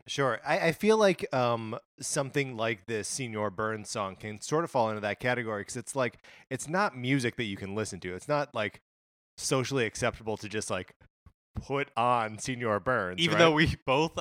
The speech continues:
Speaker 2: owned, we were talking about this,
Speaker 1: But, yeah.
Speaker 2: both owned the Simpsons C Ds.
Speaker 1: Right. Not socially acceptable. You and I are not socially acceptable people. But, like, um, I, uh, when I was a kid,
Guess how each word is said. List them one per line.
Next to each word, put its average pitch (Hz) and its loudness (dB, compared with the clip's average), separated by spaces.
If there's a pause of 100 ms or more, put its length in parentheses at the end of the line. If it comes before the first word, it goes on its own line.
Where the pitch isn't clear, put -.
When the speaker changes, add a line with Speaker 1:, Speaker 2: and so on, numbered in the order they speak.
Speaker 2:
owned, 120 2
we 127 -4
were 123 -2
talking 117 0
about 220 4
this, 262 0
Speaker 1:
But, 208 6
yeah. 185 10
Speaker 2:
both 175 4
owned 143 6 (400)
the 143 0
Simpsons 139 -4
C 143 -4
Ds. 110 -6 (120)
Speaker 1:
Right. 131 2 (180)
Not 123 4
socially 156 2
acceptable. 113 -2
You 151 2
and 101 2
I 147 2
are 131 2
not 127 2
socially 147 2
acceptable 117 0
people. 110 -4 (320)
But, 208 4
like, 185 4 (340)
um, 135 0 (320)
I, 170 0 (420)
uh, 120 2
when 131 -2
I 131 0
was 123 -2
a 123 -2
kid, 135 0